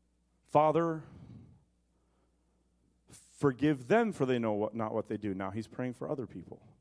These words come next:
"Jerusalem, Jerusalem." He's praying for other people. He prayed some prayers for himself. He prayed tons of prayers for everybody else.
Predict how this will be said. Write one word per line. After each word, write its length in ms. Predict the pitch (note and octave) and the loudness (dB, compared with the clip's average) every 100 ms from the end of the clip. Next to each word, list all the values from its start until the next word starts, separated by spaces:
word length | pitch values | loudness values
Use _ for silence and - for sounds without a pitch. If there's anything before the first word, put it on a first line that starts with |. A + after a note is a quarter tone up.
| _ - | _ -10
"Jerusalem, 500 | A#2+ B2 A#2+ C#3 B2 | -2 -2 0 -4 -4
Jerusalem." 500 | C3+ D3+ - - - - _ _ _ _ - | -4 -4 -6 -16 -18 -20 _ _ _ _ -14
He's 200 | A2+ A2 | -10 -8
praying 380 | - A2 A2+ A2 | -4 -4 -4 -6
for 180 | B2+ | -4
other 180 | C#3 B2 | -4 -4
people. 420 | - G2+ - - _ _ _ _ _ _ _ _ _ _ _ _ _ _ _ _ _ _ | -8 -14 -16 -20 _ _ _ _ _ _ _ _ _ _ _ _ _ _ _ _ _ _
He 160 | B2+ D3 | -8 -8
prayed 380 | - E3+ E3+ - | -8 -6 -6 -8
some 440 | - E3 F3 F3 | -12 -10 -10 -8
prayers 340 | D3 E3+ E3 | -6 -6 -6
for 160 | - D#3 | -8 -8
himself. 640 | D3+ D#3 - F3+ D#3+ - - _ _ _ _ _ _ _ | -6 -8 -8 -8 -8 -12 -20 _ _ _ _ _ _ _
He 240 | - D3 C3+ | -12 -10 -8
prayed 440 | - C#3+ C#3 A#2+ _ _ | -6 -4 -4 -6 _ _
tons 480 | - - D#3 E3 B2+ | -10 -8 -8 -6 -6
of 140 | A#2+ | -8
prayers 300 | - A#2+ A2+ | -4 -4 -4
for 120 | - | -4
everybody 480 | B2 B2+ B2+ B2 B2+ | -2 -2 0 -2 -2
else. 460 | B2 A#2 - - | -6 -10 -16 -20